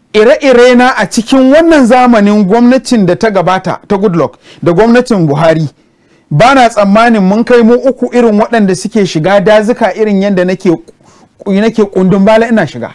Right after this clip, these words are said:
A lokacin da nake don in je in samo bayanai sahihai da hotuna masu, eh, taswira da hotuna masu motsi, in zo in bayyanar da su a matsayin hujjoji domin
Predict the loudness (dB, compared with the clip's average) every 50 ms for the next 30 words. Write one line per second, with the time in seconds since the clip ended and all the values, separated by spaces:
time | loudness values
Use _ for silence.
0 | _ _ _ _ _ _ _ _ _ _ _ _ _ _ _ _ -2 0 2 2
1 | 2 2 0 -2 -2 0 0 0 0 0 0 -2 -2 -2 -2 -2 0 -2 -2 -2
2 | -2 -2 -2 -2 -4 -4 -6 -6 -4 -2 -2 0 0 0 0 0 -2 -4 -8 -18
3 | -20 -12 -6 -2 0 2 2 2 2 2 2 2 2 0 -2 -2 -2 0 0 2
4 | 2 2 0 0 0 0 0 0 0 -2 -6 _ _ _ _ _ _ _ _ _
5 | _ _ _ _ _ _ _ _ _ _ _ _ _ _ -2 0 0 2 2 2
6 | 2 2 2 2 2 2 2 2 2 2 2 0 0 0 0 0 0 0 -2 -4
7 | -10 -20 -20 _ -6 -4 -2 0 0 0 0 -2 -2 -2 -2 -2 0 0 0 2
8 | 2 2 2 2 2 0 0 0 0 -2 -2 0 0 -2 -2 -4 -4 -4 -4 -4
9 | -4 -4 -6 -8 -8 -8 -10 _ _ _ _ _ -6 -2 0 0 0 0 0 -2
10 | -2 0 2 2 2 2 2 0 0 -2 -2 -2 -4 -4 -2 -4 -4 -4 -4 -4
11 | -4 -2 -2 -2 -2 0 0 0 -2 -2 -6 -6 -8 -14 -20 -14 -6 -2 -2 0
12 | 0 0 0 0 -2 -2